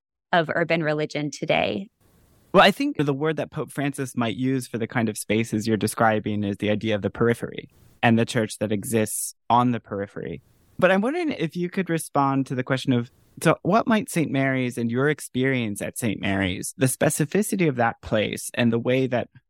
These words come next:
Speaker 2: work is conducted there, both liturgical work, social work, the work of community building, what might that have to say or contribute to the Synod on Synodality?
Speaker 1: I think often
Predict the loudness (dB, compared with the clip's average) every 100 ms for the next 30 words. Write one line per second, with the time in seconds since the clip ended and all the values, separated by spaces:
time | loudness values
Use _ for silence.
0 | -4 2 2 2 -2 -6 -4 -2 -2 -4
1 | -8 -4 -2 0 0 0 -2 2 2 2
2 | 0 0 0 0 0 -4 -12 -4 2 2
3 | 2 0 2 2 2 -2 -10 -4 0 2
4 | 0 0 -4 -2 0 0 -2 -2 0 0
5 | 0 -2 -4 -8 0 2 2 0 -2 -2
6 | -4 -4 -6 -4 2 2 2 -2 -4 -6
7 | -2 -2 -2 -6 -10 -2 0 0 0 0
8 | 0 2 2 0 0 0 -2 -4 -6 -8
9 | -10 _ _ _ _ _ _ _ 2 4
10 | 6 6 4 -2 _ 0 0 0 -2 -4